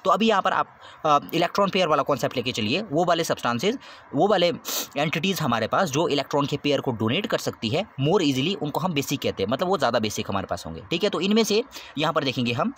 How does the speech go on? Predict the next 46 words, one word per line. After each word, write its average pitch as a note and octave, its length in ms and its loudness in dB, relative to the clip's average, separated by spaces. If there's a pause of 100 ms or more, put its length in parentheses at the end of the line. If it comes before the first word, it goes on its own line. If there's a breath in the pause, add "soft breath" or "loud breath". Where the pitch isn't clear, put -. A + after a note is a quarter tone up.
(640 loud breath)
एन A3 100 2
एच G#3+ 140 0
थ्री। A2 240 -2
एन C#3 120 0
एच G3+ 100 -4
थ्री F#3+ 120 -2
को F#3 320 2
मैं D#3+ 240 0
इस E3+ 140 -4
तरह D3 120 0
से C#3 100 -2
लिख B2+ 100 -4
लेता B2+ 220 -2
हूँ G3 80 -6 (240)
ताकि B2 240 -6
आपको C3 500 -2
समझने C3 400 -2
में C3 120 -2
इससे A#2 260 -6
आसानी A#2 420 -2
हो। D3 260 -4 (440)
बीच D3+ 240 -4
में F3 60 -2
मैं E3 180 0
एन D3 100 -2
लिख D#3+ 200 -2
लेता E3 180 0
हूँ, G3+ 140 -2 (180)
ये E3 360 -2 (680)
एच, - 400 -4 (800)
एच, - 400 -4 (720)
एच, - 480 -6
ये C3+ 60 -6
color B2+ 240 -2
मैं A#2+ 100 -2
change A2 180 -6
कर G#2 80 -10
लेता G2 160 -6
हूँ C3 80 -6
for A2+ 200 -2 (280)
एक A#2+ 120 -8
minute, A#2 180 -8 (1040 loud breath)
ये C#3+ 160 0
एच। - 400 -4 (220)
ठीक F3 140 -2
है, G3+ 80 0